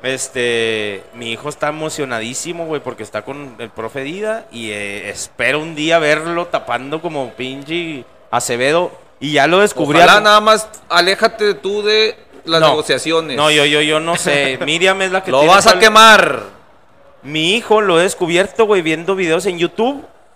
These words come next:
Speaker 1: de Ochoa contra Acevedo, güey.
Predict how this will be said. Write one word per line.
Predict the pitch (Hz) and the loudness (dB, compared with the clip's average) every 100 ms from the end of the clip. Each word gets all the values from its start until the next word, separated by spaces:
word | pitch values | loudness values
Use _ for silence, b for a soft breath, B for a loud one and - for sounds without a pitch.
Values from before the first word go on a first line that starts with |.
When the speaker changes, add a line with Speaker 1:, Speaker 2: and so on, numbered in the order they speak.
| - | -6
Speaker 1:
de | 135 139 131 - - | 0 2 0 -6 -6
Ochoa | 127 131 - 151 170 185 - | -4 -4 0 4 4 2 -6
contra | - 135 123 110 | -10 -8 -6 -6
Acevedo, | 117 110 120 123 123 | -4 -4 -4 -4 -6
güey. | 117 113 | -6 -8